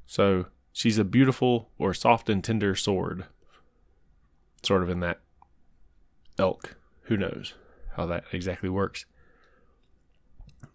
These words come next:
Miss Randall is described as, well, let's get into it here. She is a sex symbol in this book, and she's supposed to be the old school femme fatale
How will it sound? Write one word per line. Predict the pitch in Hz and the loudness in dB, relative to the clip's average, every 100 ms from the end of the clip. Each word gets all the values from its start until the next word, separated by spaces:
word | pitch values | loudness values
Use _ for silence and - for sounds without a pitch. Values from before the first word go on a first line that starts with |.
| _ - | _ 4
Miss | 135 - | 4 6
Randall | 143 143 135 113 | 6 8 8 8
is | 131 113 | 8 6
described | 95 98 - 131 127 107 | 2 -2 2 6 8 6
as, | 113 107 101 - _ _ _ _ _ _ _ _ _ _ _ _ - | 4 2 0 -4 _ _ _ _ _ _ _ _ _ _ _ _ 6
well, | 135 123 | 8 8
let's | 147 147 - | 6 4 4
get | 139 | 6
into | 123 117 | 6 4
it | 110 98 | 4 2
here. | 110 104 - | 2 0 -2
She | - - 147 143 | -2 2 6 8
is | 135 135 127 120 | 8 8 6 2
a | 113 | 2
sex | - 113 - | 6 6 4
symbol | 95 87 87 - - | -2 -2 -6 -10 -6
in | 107 | -4
this | 98 | -4
book, | - 95 - _ _ - - | -2 -4 -4 _ _ -18 -6
and | 104 | -2
she's | - 110 | 0 2
supposed | 123 120 | 4 4
to | 120 | 6
be | 120 | 6
the | 110 110 | 6 4
old | 110 | 2
school | - 110 | 2 2
femme | 107 117 110 | 2 0 0
fatale | - 110 104 98 | 0 2 4 2